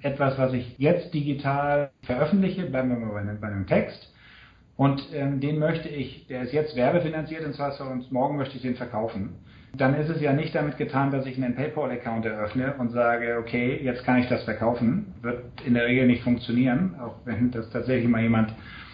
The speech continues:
mir diese Idee präsentiert hat, sondern ich muss eine Reihe von Dingen technisch erledigen oder technisch tun. Das ist das Benutzermanagement, das ist eine Preis- und Produktverwaltung, die ich brauche, das ist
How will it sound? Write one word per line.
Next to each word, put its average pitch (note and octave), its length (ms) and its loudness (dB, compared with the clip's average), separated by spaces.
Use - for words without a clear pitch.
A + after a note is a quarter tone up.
mir D3 240 4
diese C3+ 220 6
Idee C#3 300 4
präsentiert A#2+ 540 -2
hat, B2 220 -6
sondern D3+ 280 -4
ich B2+ 100 -8
muss D3 200 -2
eine C#3+ 120 -2
Reihe B2+ 220 0
von C3 220 0
Dingen C#3 300 0
technisch C3 500 -2
erledigen A2+ 520 0
oder G#2 200 -4
technisch A#2 440 -2
tun. C#3 460 2
Das A#2+ 240 4
ist B2 240 -6
das G#2 220 -2
Benutzermanagement, B2 920 2
das G2 160 -6
ist - 160 -14
eine A#2+ 140 -4
Preis- B2+ 360 -2
und B2 120 -4
Produktverwaltung, A2 960 -4
die A2+ 140 -4
ich G2 120 -8
brauche, G#2 380 -2
das G2 220 -4
ist - 260 -14